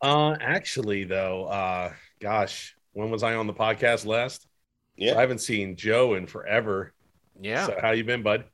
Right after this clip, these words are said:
Speaker 2: I'm good. I'm good.
Speaker 1: Good.
Speaker 2: Thank you for asking. It's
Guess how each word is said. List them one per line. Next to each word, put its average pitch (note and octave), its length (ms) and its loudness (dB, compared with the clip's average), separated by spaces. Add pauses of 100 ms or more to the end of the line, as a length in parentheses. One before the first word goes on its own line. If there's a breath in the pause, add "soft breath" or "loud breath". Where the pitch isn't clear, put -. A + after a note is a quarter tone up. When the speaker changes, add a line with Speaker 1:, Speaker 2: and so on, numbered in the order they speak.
(400)
Speaker 2:
I'm A#2 200 0
good. D3+ 500 0 (340)
I'm G#2+ 100 -6
good. A#2 220 0
Speaker 1:
Good. G2+ 80 -6
Speaker 2:
Thank G#2 240 -4
you G#2+ 80 -8
for G#2+ 280 -4
asking. G#2 420 -2
It's - 380 -6